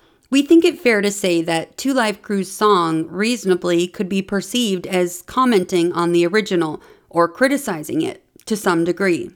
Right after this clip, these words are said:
Two Live Crew juxtaposes the romantic musings of a man whose fantasy comes true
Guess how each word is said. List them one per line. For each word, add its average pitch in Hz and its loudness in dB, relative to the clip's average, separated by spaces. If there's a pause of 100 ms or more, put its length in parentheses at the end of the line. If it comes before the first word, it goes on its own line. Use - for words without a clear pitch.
(1400)
Two 302 -2
Live 208 -2
Crew 190 0
juxtaposes 185 -2
the 202 2
romantic 202 0
musings 190 -2
of 185 -2
a 196 2
man 196 2
whose 190 -4
fantasy 208 -2
comes 160 -4
true 165 -4